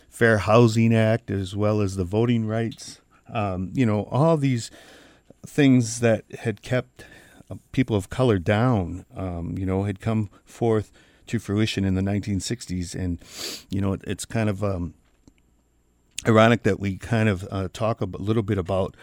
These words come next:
that in this time in twenty twenty and, uh, you know, going through what we're going through now as a nation. Um, so I really applaud, um, W S G W for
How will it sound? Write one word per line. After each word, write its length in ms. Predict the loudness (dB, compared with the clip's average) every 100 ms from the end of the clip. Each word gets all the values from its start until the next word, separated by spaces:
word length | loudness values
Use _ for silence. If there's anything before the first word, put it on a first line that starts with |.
| -20 -20 -16
that 360 | 2 4 4 2
in 200 | 0 2
this 200 | 0 -2
time 320 | -2 0 2
in 120 | 2
twenty 340 | 0 -2 -2 -2
twenty 460 | -2 -2 0 0
and, 280 | -2 -2 -2
uh, 220 | -2 -4 -6 -12 -20 -20 -20 -20 -20 _ _ _ _
you 140 | -4 -2
know, 240 | -2 -4 2
going 220 | 6 6
through 180 | 4 -2
what 180 | -2 0
we're 160 | 0
going 300 | 6 8 8
through 160 | 4 0
now 220 | 2 2
as 120 | 2
a 40 | 0
nation. 760 | 0 0 0 0 -2 -6 -14 -20 -10
Um, 340 | -4 -2 -2 -2
so 260 | 2 2
I 100 | 4
really 340 | 2 2 0 0
applaud, 640 | -4 -2 2 6 6 2 -2
um, 440 | -2 0 0 -4 -8 -20 -20 -20 _
W 280 | -6 -2 -2
S 120 | -2
G 120 | -4 -4
W 480 | -2 -2 -2 -2 -6 -20 -20 -20 _
for 460 | -10 -2 0 0